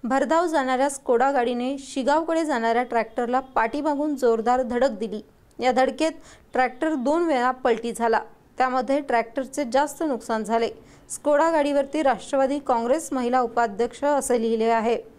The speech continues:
गाडी कविता घाडगे या चालवत होत्या. त्या स्वतः आधीपासूनच जखमी आहेत.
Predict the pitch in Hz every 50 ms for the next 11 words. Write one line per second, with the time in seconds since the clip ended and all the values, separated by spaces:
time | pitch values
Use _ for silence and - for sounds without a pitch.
0 | - - - - - - - - 226 269 269 262 311 311 311 - 269 240 240 254
1 | 247 285 269 247 226 226 233 262 262 254 208 - - - 226 - 254 240 240 233
2 | 254 262 - - 220 220 226 - - - - - - - - - 262 - - -
3 | 269 277 277 294 320 349 320 262 226 277 269 277 269 269 269 277 269 277 285 285
4 | - 294 233 202 240 240 - 254 269 254 233 214 196 233 220